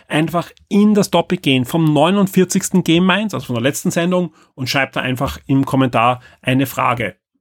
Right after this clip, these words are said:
an Alex, an mich oder an uns beide und wir beantworten die dann garantiert in der Sendung. Es ist der erste Juni, ein Monatsanfang und da habe ich natürlich das große Anliegen, mich bei allen unseren Shock zwei vips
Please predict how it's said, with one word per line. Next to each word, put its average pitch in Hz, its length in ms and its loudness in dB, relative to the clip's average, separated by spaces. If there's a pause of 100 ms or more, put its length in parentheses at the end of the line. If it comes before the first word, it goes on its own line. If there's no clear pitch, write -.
(140)
an 123 160 -6
Alex, 165 440 -4
an 131 180 0
mich 156 300 0
oder 123 200 0
an 120 80 2
uns 120 180 0
beide 123 380 0 (200)
und 123 140 -4
wir 135 80 2
beantworten 139 640 0
die 135 120 0
dann 123 140 0
garantiert 113 560 -4 (120)
in 117 160 2
der 113 100 -2
Sendung. 107 400 -4 (320)
Es 123 140 0
ist 185 120 2
der 202 120 -2
erste 226 280 0
Juni, 247 440 4
ein 170 220 2
Monatsanfang 202 920 0
und - 260 -6
da 165 300 0 (120)
habe 170 280 -2
ich 175 80 2
natürlich 170 300 0
das - 160 -8
große - 340 -6
Anliegen, 151 500 0
mich 147 180 -2
bei 151 220 -4
allen 139 320 0
unseren 143 440 0 (200)
Shock - 260 -8
zwei 127 180 2
vips - 360 -2